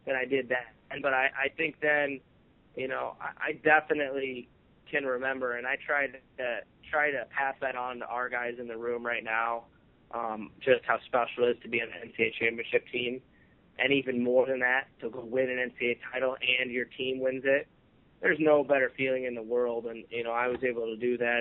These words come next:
and I, I'll have that for the rest of my life, and I'm very thankful. But I, you know, now I'm to the point in my life where I wanna see some other guys do that. I wanna, I wanna share that with some of my athletes, and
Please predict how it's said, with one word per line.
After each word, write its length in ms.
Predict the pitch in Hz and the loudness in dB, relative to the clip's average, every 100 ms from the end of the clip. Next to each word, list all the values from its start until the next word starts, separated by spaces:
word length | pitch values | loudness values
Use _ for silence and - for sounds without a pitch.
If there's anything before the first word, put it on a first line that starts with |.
| - | -2
and 400 | 120 117 113 113 - _ _ _ _ _ - - | -2 -2 -2 -6 -12 _ _ _ _ _ -20 -8
I, 300 | 107 - 123 | -8 -4 0
I'll 180 | 127 120 | 0 0
have 120 | 120 | -2
that 180 | 123 120 | 0 -2
for 80 | 120 | 0
the 60 | 120 | 0
rest 160 | 120 - | 0 -2
of 60 | |
my 100 | 120 | -2
life, 300 | 113 117 120 117 | 0 2 2 0
and 80 | 90 | -6
I'm 160 | 110 | -4
very 340 | 107 120 117 110 | 0 4 2 2
thankful. 520 | 113 117 113 131 127 117 | -2 -2 -2 2 2 2
But 320 | 113 110 - _ _ _ _ - | 0 -2 -6 _ _ _ _ -4
I, 120 | 123 98 _ _ _ _ _ 123 | -2 -2 _ _ _ _ _ 0
you 120 | 120 | 2
know, 100 | 117 | 2
now 280 | 120 123 131 | 2 2 2
I'm 120 | 127 | 0
to 100 | 127 | -4
the 80 | 120 | -4
point 220 | 127 123 | -4 -4
in 60 | 120 | -4
my 100 | 117 | -2
life 240 | 117 123 - | 0 -2 -4
where 160 | 113 - | -6 -4
I 60 | 131 | -4
wanna 220 | 139 107 - | -4 -6 -8
see 160 | 117 110 | -12 -8
some 120 | 107 | -8
other 200 | 110 117 | -2 0
guys 180 | 110 101 - | 0 -4 -6
do 140 | 104 | -10
that. 180 | 98 104 90 | -6 -4 0
I 40 | |
wanna, 240 | 127 135 110 - 123 | 2 2 0 -6 0
I 60 | |
wanna 320 | 156 175 120 113 _ _ - - - | 4 4 2 -4 _ _ -12 -8 6
share 340 | 147 139 139 | 8 8 6
that 440 | 131 127 123 117 - | 4 2 2 -2 -6
with 220 | 117 113 - | -8 -8 -8
some 140 | - 120 | -6 -6
of 100 | 113 | -6
my 140 | 107 | -8
athletes, 580 | 107 113 - - 101 107 _ - | -6 -6 -8 -10 -10 -12 _ -6
and 360 | 113 110 107 | -2 -2 -2